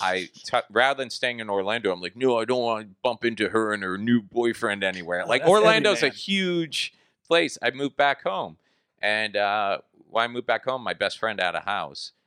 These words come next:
Speaker 1: And he was like, "Dude, y-, I got an extra room here. You can move in with me and everything else." I'm like, "Thanks, man. I appreciate it." But I just remember that when I moved back home, all the reasons I didn't wanna live in that city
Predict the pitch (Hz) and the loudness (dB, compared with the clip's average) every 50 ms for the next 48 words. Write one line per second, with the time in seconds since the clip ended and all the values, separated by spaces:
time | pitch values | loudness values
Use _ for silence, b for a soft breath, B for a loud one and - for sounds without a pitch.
0 | _ _ _ _ _ - - 92 90 85 85 87 95 92 87 98 92 87 87 110 | _ _ _ _ _ -8 -8 -6 -6 -8 -10 -12 -14 -12 -8 -8 -8 -6 -4 -2
1 | 110 107 107 104 - 69 76 - - 98 90 90 92 87 85 87 - - 82 82 | -2 -2 -2 -4 -6 -12 -12 -6 -6 -2 -2 -2 -4 -4 -8 -12 -12 -12 -16 -12
2 | 90 107 107 95 101 101 98 92 80 - 78 73 73 76 78 85 80 76 78 80 | -12 -12 -12 -12 -10 -10 -10 -10 -10 -16 -20 -20 -20 -18 -18 -18 -18 -18 -20 -16
3 | 101 110 107 101 98 90 87 85 87 87 - - 90 92 92 95 - - 95 78 | -14 -12 -12 -10 -10 -8 -10 -10 -10 -10 -12 -12 -12 -10 -10 -10 -10 -14 -20 -20
4 | 90 87 _ _ 85 87 - - - 76 76 76 - - 98 - - 87 82 78 | -20 -20 _ _ -18 -18 -18 -18 -20 -20 -20 -18 -14 -14 -12 -8 -4 -4 -4 -4
5 | _ _ _ _ _ _ _ _ - 110 110 107 - - _ _ _ _ - 110 | _ _ _ _ _ _ _ _ 2 2 2 2 2 -2 _ _ _ _ -6 -6
6 | 107 110 120 110 - 127 113 107 113 113 107 110 92 98 95 78 90 101 95 92 | -2 -2 -4 -4 -4 -8 -6 -6 -6 -4 -4 -2 -2 -2 -2 0 -2 -2 -2 -2
7 | 95 98 107 107 - - 104 95 92 - - 113 117 113 107 104 101 101 - _ | -4 -4 -4 -4 -2 0 -2 -2 -2 -2 -4 -4 -4 -4 -6 -6 -10 -18 -20 _
8 | _ _ _ _ - 104 107 107 101 98 98 104 101 87 98 92 85 - 80 92 | _ _ _ _ 0 2 2 2 2 0 -4 -4 -4 -4 -8 -16 -12 -10 -6 -6
9 | 90 82 92 92 95 90 - 90 92 90 87 82 85 92 98 92 - 90 85 87 | -6 -6 -4 -4 -4 -4 -2 -2 -2 -2 -2 -6 -6 -2 -2 -2 -2 -4 -8 -6
10 | 87 78 - - - - 113 95 95 85 76 | -8 -6 -6 -6 -4 -4 -2 -2 -4 -6 -8